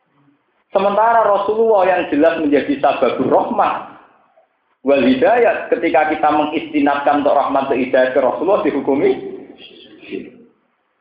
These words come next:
Mestinya nak wong Wahabi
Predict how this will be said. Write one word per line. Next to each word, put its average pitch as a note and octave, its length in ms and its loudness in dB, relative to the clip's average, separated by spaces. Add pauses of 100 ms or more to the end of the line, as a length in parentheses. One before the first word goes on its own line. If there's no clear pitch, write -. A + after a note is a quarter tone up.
(1300)
Mestinya A3+ 480 0
nak G3 80 2
wong G#3 80 4
Wahabi D#3+ 260 2